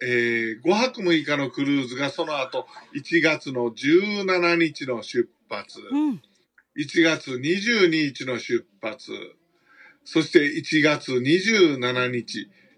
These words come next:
Speaker 1: 二月一日の出発。そして今度は四泊五日で、えー、那覇から石垣と、おー、台湾、キールンの方へ四泊五日で帰ってくるクルーズが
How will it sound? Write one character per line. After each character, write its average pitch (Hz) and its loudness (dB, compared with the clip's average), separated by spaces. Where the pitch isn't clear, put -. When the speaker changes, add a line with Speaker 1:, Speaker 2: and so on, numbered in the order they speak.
Speaker 1:
二 170 2
月 196 0
一 220 0
日 214 0
の 143 2
出 - 0
発。 107 -8
そ 240 2
し 233 0
て 247 4
今 202 -2
度 190 4
は 147 2
四 214 2
泊 160 4
五 - -4
日 - 2
で、 165 6
え 131 2
ー、 135 0
那 156 2
覇 151 -2
か 131 -2
ら 151 0
石 151 -4
垣 156 0
と、 160 6
お 127 2
ー、 - -14
台 151 4
湾、 135 -2
キ 262 0
ー 247 2
ル 208 4
ン 151 2
の 123 0
方 123 2
へ 104 -4
四 165 2
泊 127 -4
五 - -10
日 131 -2
で 123 -2
帰 143 -4
っ 135 0
て 131 -6
く 123 -6
る 113 -4
ク 123 -10
ル 127 0
ー - 2
ズ 113 -6
が 165 0